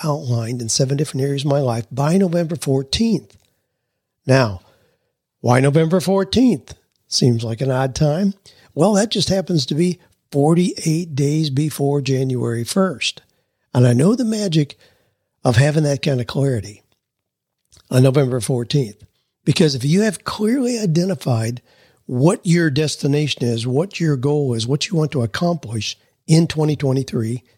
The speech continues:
it's amazing what will happen between November fourteenth and January first. I mean, you'll be surprised at how ju-, things just start happening.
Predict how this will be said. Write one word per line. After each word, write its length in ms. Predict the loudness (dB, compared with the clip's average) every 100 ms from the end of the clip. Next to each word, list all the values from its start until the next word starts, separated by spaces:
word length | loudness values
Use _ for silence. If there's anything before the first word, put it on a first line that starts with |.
| _ _ _ _ _ _ 2
it's 200 | 2 4
amazing 720 | 2 4 2 2 2 0 -2 _ _ _ _ _ _ _ 4
what 260 | 6 6 4
will 200 | 0 -2
happen 680 | -6 -4 -4 0 0 0 -6 _ _ _ _ _ _ _ _ -14 -2
between 420 | -2 2 4 4
November 420 | 2 0 -2 -2
fourteenth 580 | -4 -4 -4 -4 -4 -6 -18 -20 _ -2
and 120 | 0
January 400 | 2 0 0 -2
first. 520 | -2 -2 -2 -4 -10
I 1040 | _ _ _ _ _ _ _ _ _ _ 2
mean, 60 | 4
you'll 140 | 4
be 260 | 4 2 2
surprised 1000 | 0 -2 -6 -6 -2 -2 -2 0 0
at 100 | 2
how 200 | 2 2
ju-, 180 | -2 -4
things 340 | -2 -2 0 -2
just 220 | -2 -4
start 460 | -4 -6 -6 -4
happening. 640 | 2 2 2 -2 -10 -10